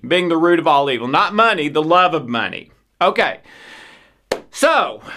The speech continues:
let's take the next step. And to me, the next step is the pain paradox, okay? So <sighs> let's say I believe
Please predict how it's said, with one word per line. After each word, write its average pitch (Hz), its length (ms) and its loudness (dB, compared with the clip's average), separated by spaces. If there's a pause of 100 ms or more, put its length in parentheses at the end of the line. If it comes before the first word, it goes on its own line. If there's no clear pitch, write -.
(260)
let's 220 420 0
take 247 340 -2
the 202 80 2
next 214 280 -2
step. - 460 -2 (100)
And 175 220 -2
to 202 140 -4
me, 202 600 2 (1300)
the 165 100 -2
next 202 280 0
step 208 460 0
is 190 200 0
the 170 100 -14
pain 202 420 -2
paradox, 147 1080 -2 (960)
okay? 160 500 0 (400)
So 202 580 0 (640)
<sighs> - 1000 -14
let's 254 260 0
say 233 640 2 (400)
I 190 160 4
believe 196 720 0